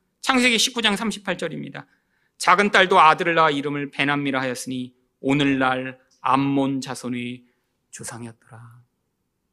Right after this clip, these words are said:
다윗이 누구처럼 변해버린 거예요? 암몬처럼 변해버린 것이죠. 나의 욕망을 위해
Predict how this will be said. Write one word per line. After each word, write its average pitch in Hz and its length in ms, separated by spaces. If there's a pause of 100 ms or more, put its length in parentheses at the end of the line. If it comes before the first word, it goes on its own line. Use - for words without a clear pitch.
(420)
다윗이 165 340
누구처럼 175 460
변해버린 156 440
거예요? 147 480 (680)
암몬처럼 160 1200 (120)
변해버린 131 500
것이죠. - 340 (760)
나의 240 260
욕망을 233 480
위해 226 360